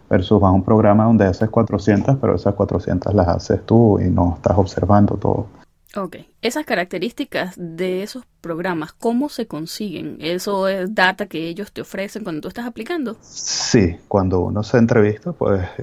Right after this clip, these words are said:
Speaker 1: esas son las cosas que, que ellos responden cuando uno tiene ese tipo de preguntas. Pero bueno, es que estoy siendo muy, muy específico y creo que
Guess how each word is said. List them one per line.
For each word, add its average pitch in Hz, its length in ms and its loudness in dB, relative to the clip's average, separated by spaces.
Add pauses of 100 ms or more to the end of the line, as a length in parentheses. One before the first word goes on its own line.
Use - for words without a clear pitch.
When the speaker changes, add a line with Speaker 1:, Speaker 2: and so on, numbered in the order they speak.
Speaker 1:
esas 98 360 -2
son 107 260 4
las 104 140 2
cosas 107 380 -2
que, 87 680 2
que 90 240 -2
ellos 95 540 4 (680)
responden 92 540 2
cuando 90 220 -2
uno 90 120 0
tiene 95 200 -2
ese - 120 -6
tipo 95 300 0
de 98 60 0
preguntas. 98 520 2 (680)
Pero 107 180 6
bueno, 107 340 6
es 101 240 -2
que 107 80 -2
estoy 107 220 0
siendo 123 260 4
muy, 123 260 2
muy 113 240 2
específico 117 680 0
y 92 100 -2
creo 95 240 0
que 107 140 0